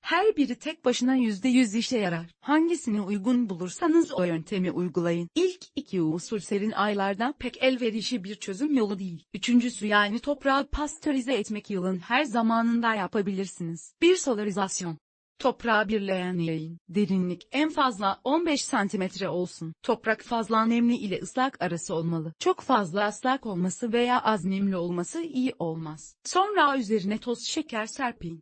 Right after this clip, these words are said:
Şeffaf naylonla hiç hava geçirmeyecek şekilde leğeni kapayın. Kızgın güneşi her gün saatlerce alacağı şekilde on iki gün güneşli yerde bekletin. Parazitler tamamıyla yok olur. Pratik solarizasyon. Az miktar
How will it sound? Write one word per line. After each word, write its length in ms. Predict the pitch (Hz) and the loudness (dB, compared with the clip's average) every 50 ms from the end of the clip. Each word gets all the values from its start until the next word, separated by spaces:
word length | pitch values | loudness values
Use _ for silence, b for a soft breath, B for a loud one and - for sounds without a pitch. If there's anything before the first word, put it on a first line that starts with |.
| _ - | _ -8
Şeffaf 580 | - - 330 330 - - - 269 240 247 - | -4 0 0 0 0 0 0 2 2 2 2
naylonla 640 | 247 233 220 226 226 226 233 240 247 247 226 196 190 202 | 0 0 2 2 0 0 0 2 2 2 2 0 -2 -4
hiç 220 | 254 285 - - | -6 -6 -6 -4
hava 260 | - 240 220 202 247 | -2 -2 0 2 0
geçirmeyecek 800 | 226 175 185 185 - - 190 190 190 190 190 160 185 180 180 - | 0 -2 -4 -6 -6 -4 -2 0 0 0 0 0 -2 -4 -4 -6
şekilde 520 | - - - - 196 180 165 190 185 175 | -8 -8 -6 -6 -4 -2 -2 -2 -2 0
leğeni 340 | 175 180 175 175 180 185 185 | 0 0 0 0 -2 -4 -6
kapayın. 540 | - 196 180 208 208 180 165 160 160 156 - _ | -8 -10 -8 -6 -4 -4 -2 -4 -6 -8 -12 _
Kızgın 520 | - - 330 302 277 - 359 359 311 294 | -4 -2 -2 -2 0 2 2 2 2 2
güneşi 380 | 220 233 220 233 233 - - 247 | 2 2 2 2 2 0 -2 -4
her 280 | - - 240 254 294 302 | -2 0 0 2 2 2
gün 220 | 226 262 254 247 | 4 4 4 4
saatlerce 800 | 220 - - 214 202 208 214 - - 247 262 285 226 247 247 - - - | 2 2 0 2 2 2 0 0 2 2 4 4 4 2 0 0 0 0
alacağı 460 | 196 190 196 165 196 196 196 208 214 | 0 0 0 0 2 2 2 2 0
şekilde 500 | - - - - - 220 196 185 233 - | 0 -2 -4 -4 -4 -4 0 0 0 0
on 220 | - - 254 277 | 0 0 0 0
iki 320 | - - 240 - - 349 320 | 0 0 -2 -2 0 0 2
gün 220 | 302 269 254 254 | 4 4 4 2
güneşli 380 | 226 214 208 208 - - 170 180 | 2 -2 -4 -6 -6 -8 -6 -2
yerde 380 | 185 190 185 196 185 220 185 | 0 0 2 2 2 2 2
bekletin. 520 | 180 180 175 - - 170 170 - 165 160 - _ - | 0 -2 -6 -8 -10 -10 -8 -8 -8 -10 -8 _ 0
Parazitler 640 | 330 339 339 349 294 359 370 - - 311 320 349 | 2 4 4 4 4 4 2 2 2 0 0 0
tamamıyla 680 | - - - 208 202 214 220 226 226 233 240 247 240 247 | -2 -6 -6 -2 -2 0 0 0 0 0 0 0 0 0
yok 280 | 240 240 226 226 - 202 | 0 0 -2 -2 -4 -6
olur. 360 | 190 170 160 170 165 - - _ _ - | -6 -6 -6 -8 -12 -14 -18 _ _ -6
Pratik 360 | - 233 226 - - 285 - | -4 -4 -4 -4 -6 -10 -8
solarizasyon. 1000 | - - 269 226 214 208 220 214 185 220 208 214 208 - - 202 185 190 214 240 - _ _ _ - | -4 -2 0 0 0 0 0 0 2 2 0 0 0 -2 -4 -2 -2 -4 -6 -12 -16 _ _ _ 2
Az 220 | 277 311 339 320 | 2 4 4 4
miktar 480 | 311 269 233 - - - 220 190 151 | 2 2 2 0 -4 -4 -2 -2 -4